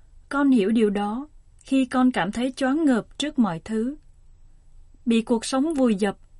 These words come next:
và bị người khác hiểu lầm. Khi con cảm thấy sức nặng quá mức và khó chịu của trách nhiệm và công việc.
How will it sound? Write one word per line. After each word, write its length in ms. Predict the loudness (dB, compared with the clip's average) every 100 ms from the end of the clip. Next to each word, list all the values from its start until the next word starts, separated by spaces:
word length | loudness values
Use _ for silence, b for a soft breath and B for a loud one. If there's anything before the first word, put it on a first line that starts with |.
| -20 -14
và 240 | -4 -2 0
bị 180 | -2 0
người 220 | 0 -2
khác 260 | -6 -10 -10
hiểu 280 | -8 -6 -4
lầm. 320 | -4 -6 -8 -16 -20 -20 -20 -20 -20 -20 -20 -20 -20 -20 -20 _ -20 _ _
Khi 200 | -4 -2
con 240 | 0 0
cảm 240 | 0 -2 -2
thấy 200 | -4 -4
sức 240 | -4 0
nặng 280 | 0 0 -4
quá 200 | -6 -4
mức 220 | -4 -6 _ _ -18 -4
và 160 | -2
khó 220 | -2 -6 -4
chịu 300 | 0 0 -2
của 180 | -6
trách 260 | -6 -4 0
nhiệm 400 | 2 0 -4 -8
và 120 | -8
công 300 | -6 -4 -2
việc. 260 | 0 -2